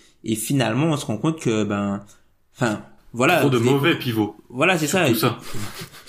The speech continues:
Speaker 1: Voilà, justement. Enfin, vous parliez tout à l'heure du, du fait que Draymond avait, euh, des pourcentages en baisse et un, un, un, un niveau offensif, euh, en baisse. Ben, c'est peut-être aussi parce qu'il joue un petit peu plus loin du panier, en fait.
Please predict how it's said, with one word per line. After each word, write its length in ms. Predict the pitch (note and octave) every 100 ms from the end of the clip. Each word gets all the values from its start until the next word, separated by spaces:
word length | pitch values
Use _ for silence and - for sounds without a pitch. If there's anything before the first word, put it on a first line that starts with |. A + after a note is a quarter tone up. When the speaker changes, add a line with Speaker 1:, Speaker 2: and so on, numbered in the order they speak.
| -
Speaker 1:
Voilà, 220 | C3 F#3
justement. 340 | D3 D#3 C#3+ D#3
Enfin, 360 | C3 A#2 A#2+
vous 140 | A2+ A2+
parliez 340 | B2 A#2+ C3
tout 80 | C3
à 80 | A#2+
l'heure 220 | C3 C3
du, 720 | A2+ A2 G#2+ G#2+ G#2+ G#2+ G#2+ G#2 - -
du 140 | A2
fait 220 | G#2+ C#3
que 100 | C3
Draymond 840 | A2 A2 A#2 A#2+ B2+ C3+ C3 A2+ - - _ _ _ _ _ _
avait, 580 | A#2 A2 B2 B2+ B2+ A2+
euh, 40 |
des 120 | A2 A2
pourcentages 800 | B2 B2 B2+ A2 B2 A#2+ A#2
en 120 | A2+ G#2+
baisse 360 | A#2 B2 -
et 80 | A2+
un, 100 | A2
un, 440 | A2+ G#2+ A2 G#2+
un, 220 | G2+ G2+ G2 A2 - _ _ - -
un 100 | C#3
niveau 420 | B2 C3+ C3 D3+ C#3+
offensif, 760 | C3+ B2+ C3 - D3 C#3 -
euh, 640 | A#2+ A2+ A2 G#2 G#2 G#2 G#2 G#2 _ - - -
en 120 | A#2 G#2+
baisse. 520 | C#3+ G3 - - - - -
Ben, 160 | A2+
c'est 260 | A#2 B2+ -
peut-être 360 | A#2+ - D3
aussi 300 | C3+ A#2+ D#3+
parce 200 | D#3 A#2+
qu'il 140 | - A2+
joue 340 | A#2 C#3+ D3 B2
un 100 | B2
petit 160 | -
peu 160 | - A2+
plus 140 | B2+
loin 200 | A#2+ C3
du 140 | C3 A#2+
panier, 380 | A2 A#2 E3
en 80 | B2+
fait. 320 | - G#2+ -